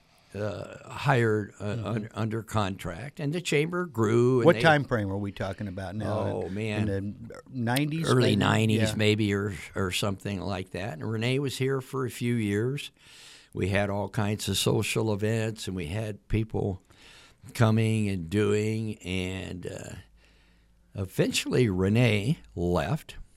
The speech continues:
Speaker 1: and a lady from Safford applied for the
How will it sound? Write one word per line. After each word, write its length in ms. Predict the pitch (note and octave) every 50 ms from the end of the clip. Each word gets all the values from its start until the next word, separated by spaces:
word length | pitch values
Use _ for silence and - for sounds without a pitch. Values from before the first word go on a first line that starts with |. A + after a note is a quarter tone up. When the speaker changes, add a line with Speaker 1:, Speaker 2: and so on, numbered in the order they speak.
| - _ _ _ _ _ _ _ _ _ - - - - - - - - - _ _ _ _ _ _ _ _ _ _ _ _ _ _ _ _ _ -
Speaker 1:
and 240 | - G#2+ A2 A2+
a 80 | G#2+ G2+
lady 680 | F#2+ F#2 F#2 G2 G#2+ A#2+ B2+ D3 E3 F3 F3 F#3 F#3 E3
from 480 | - - - - A#2+ G#2+ G#2+ G#2 G2 F#2+
Safford 1000 | - - - - - - D3+ C#3+ D3+ C#3+ B2+ - - - C3 - - - C3 - - - - - - - - - _ _ _ _ _ _ _ _ _ _ _ -
applied 720 | F2 E2 - - - - A#2+ B2 B2+ C3+ C3 C3 C3 C3+ B2
for 520 | - - F#2 F#2 G2+ G2 F#2+ G2 G2+ G2+
the 640 | F2 F2+ F#2+ F#2+ F#2 F#2 F2+ F#2 F#2 F#2 F#2+ F#2 -